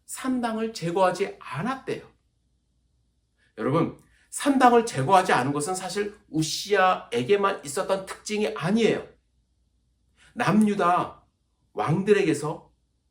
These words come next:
아주 보편적으로 나타나는 특징인데, 특별히 실패한 왕들에게 나타나는 특징인데, 여러분, 산당은 무엇일까요?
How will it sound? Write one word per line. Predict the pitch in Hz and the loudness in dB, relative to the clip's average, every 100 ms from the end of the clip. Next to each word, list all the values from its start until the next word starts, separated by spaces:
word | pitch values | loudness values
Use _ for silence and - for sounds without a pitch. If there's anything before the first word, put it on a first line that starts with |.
| _ _ - | _ _ -12
아주 | 170 214 - | -4 -2 -2
보편적으로 | 170 175 - 262 247 233 190 202 | 0 0 2 0 4 6 8 6
나타나는 | 175 - 208 208 156 196 127 - _ | 4 0 -4 -2 2 2 0 -6 _
특징인데, | - - 262 175 170 | -18 -6 -2 0 -2
특별히 | - - 226 | -4 -4 -2
실패한 | 220 - 311 - - 247 220 | -2 0 0 -2 -2 0 0
왕들에게 | 110 139 175 175 160 185 - - | -2 0 0 0 0 -2 -6 -8
나타나는 | 113 - 180 180 185 | -6 -2 -2 -2 -4
특징인데, | - - 220 143 175 - - - | -10 -6 -2 0 0 -4 -6 -8
여러분, | 165 185 | -2 -2
산당은 | 202 - 269 254 240 | -2 -4 0 2 2
무엇일까요? | 160 139 120 - - | 2 -2 -2 -12 -18